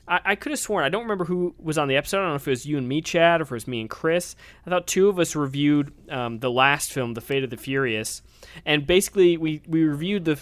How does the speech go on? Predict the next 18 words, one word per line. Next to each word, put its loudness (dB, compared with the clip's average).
the 0
film 0
for 0
a -2
short -4
period -2
of -10
time, -2
and -4
then 0
we -2
just -2
spent -4
the -6
rest 0
of -18
the -10
podcast -2